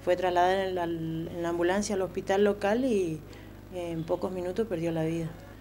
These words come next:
Asistió al lugar el médico forense, el doctor Rodríguez, quien, quien manifestó que, que había sido, eh, lesionado con arma blanca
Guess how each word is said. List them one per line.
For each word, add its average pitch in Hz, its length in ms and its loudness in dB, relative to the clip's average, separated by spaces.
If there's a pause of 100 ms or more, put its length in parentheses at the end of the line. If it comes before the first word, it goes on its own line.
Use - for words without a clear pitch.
(260)
Asistió 180 420 -2
al 175 80 4
lugar 170 260 2
el 180 100 -2
médico 170 340 -2
forense, 185 400 -4
el 180 80 -2
doctor 170 360 -2
Rodríguez, 180 540 -2
quien, 151 600 -4 (720)
quien 165 220 -6
manifestó 170 680 -4
que, 151 580 -4 (1040)
que 165 380 -2
había 165 640 0
sido, 156 1040 -4 (360)
eh, 156 800 -6
lesionado 170 580 -6
con 165 200 -4
arma 180 260 -4
blanca 214 520 -2